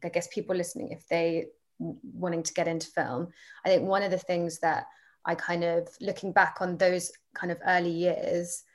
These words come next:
because it's, it's freelance and you're just wanting, there's a kind of a desperation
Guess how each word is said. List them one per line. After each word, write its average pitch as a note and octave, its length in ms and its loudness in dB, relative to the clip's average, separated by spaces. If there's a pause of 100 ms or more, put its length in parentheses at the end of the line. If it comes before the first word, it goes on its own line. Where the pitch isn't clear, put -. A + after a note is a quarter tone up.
(320)
because B3 460 4
it's, - 480 -4 (260)
it's - 360 -4 (200)
freelance F3+ 560 -2
and F3 200 -4
you're F3 240 0
just E3+ 200 -6
wanting, F3 560 -2 (440)
there's A#3+ 180 4
a - 20 -4
kind D4+ 140 2
of C4 80 4
a B3 60 6
desperation G3+ 960 2